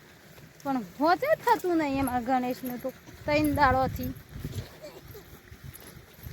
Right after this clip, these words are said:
ગણેશ, આગળ દવાખાનામાં જવું છે રિપોર્ટ કઢાવવા? હા?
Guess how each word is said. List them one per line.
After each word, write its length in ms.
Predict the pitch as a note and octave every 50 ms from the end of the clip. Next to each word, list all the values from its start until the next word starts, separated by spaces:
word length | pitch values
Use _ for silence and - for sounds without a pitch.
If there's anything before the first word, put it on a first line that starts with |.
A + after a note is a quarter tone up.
| - - - - - - - - - - - - - - - - - - - - - - - - - - - - - - - - _ _ - - - - - - - - - - - - - - - - - A#3+
ગણેશ, 260 | D#4+ F#4+ A#4 G4 G4+ F#4
આગળ 360 | F4 D#4 F#4 G4+ G#4 G4+ G4+ G4 F#4+ F#4 F4+ F4+ F4 E4+ C#4+
દવાખાનામાં 600 | F4 F4+ F#4 F#4+ G4 F#4+ G4+ F#4+ G4 G4 G4 E4+ D#4
જવું 220 | F4 G4 A4+ A4+ B4
છે 80 | B4+ B4 G4+
રિપોર્ટ 260 | F4 D4 F#4 F#4 - -
કઢાવવા? 380 | F4+ C#4+ E4+ F4 F#4+ G4 G4 - _ _ _ - _ _ _ _ _ _ _ _ _ _ _ _ _ - D4
હા? 160 | E4+ A4+